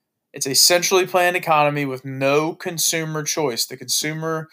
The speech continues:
are, is the people who are buying things. The government plans everything, and consumers have to use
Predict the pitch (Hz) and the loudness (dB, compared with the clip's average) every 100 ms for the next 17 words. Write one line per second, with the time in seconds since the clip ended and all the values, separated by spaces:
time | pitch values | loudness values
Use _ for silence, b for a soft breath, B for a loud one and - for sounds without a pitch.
0 | b b 139 131 127 - 131 127 - 147 | b b -2 0 0 -6 -8 -8 -10 -8
1 | 139 135 135 131 127 - 131 139 131 131 | -6 -4 -2 -2 -2 2 4 4 0 -4
2 | 127 120 107 110 - - b b b - | -4 -4 -4 -6 -4 -6 b b b -12
3 | 131 147 156 170 156 165 165 175 170 160 | 0 2 2 -2 0 2 4 6 4 4
4 | 160 165 156 156 135 139 139 - 156 156 | 2 0 0 0 -4 -6 -4 -2 -2 -4
5 | 147 151 143 - 156 143 147 139 139 - | -2 0 0 0 -8 -4 -4 -2 -2 -4